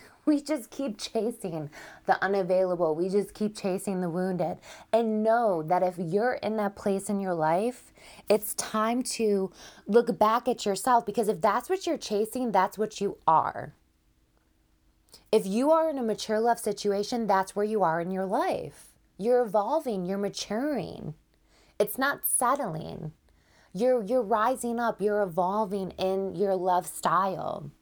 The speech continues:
If you're still in that state of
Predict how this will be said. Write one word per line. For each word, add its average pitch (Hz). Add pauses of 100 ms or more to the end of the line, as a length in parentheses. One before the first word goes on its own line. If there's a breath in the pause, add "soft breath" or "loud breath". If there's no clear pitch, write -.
(1160 soft breath)
If 254
you're 277
still 247
in 240
that 214
state 208
of 180